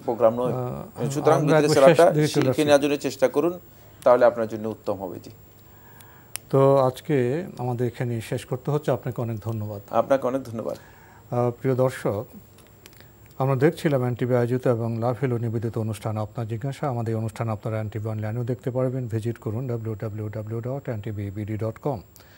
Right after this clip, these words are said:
Speaker 2: এছাড়া YouTube এবং আমাদের ভেরিফাইড Facebook পেজে অনুষ্ঠান দেখতে পারবেন। প্রিয় দর্শক, আমরা বলে থাকি, জীবন ঘনিষ্ঠ প্রশ্ন করুন। এখন যদি নামাজে বিধিবিধান সম্পর্কে এখানে প্রশ্ন করেন, তাহলে আমরা জীবন ঘনিষ্ঠ প্রশ্নের জবাব কখন দেব?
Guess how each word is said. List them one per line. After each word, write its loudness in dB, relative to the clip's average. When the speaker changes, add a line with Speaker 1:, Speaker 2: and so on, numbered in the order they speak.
Speaker 2:
এছাড়া 0
YouTube 0
এবং 0
আমাদের -4
ভেরিফাইড -4
Facebook -4
পেজে -6
অনুষ্ঠান -6
দেখতে -10
পারবেন। -10
প্রিয় 0
দর্শক, -4
আমরা -6
বলে -2
থাকি, -6
জীবন 2
ঘনিষ্ঠ -4
প্রশ্ন -6
করুন। -4
এখন -4
যদি 0
নামাজে 0
বিধিবিধান 0
সম্পর্কে -2
এখানে -4
প্রশ্ন -6
করেন, -6
তাহলে -2
আমরা -4
জীবন -4
ঘনিষ্ঠ -4
প্রশ্নের -2
জবাব 0
কখন -6
দেব? -14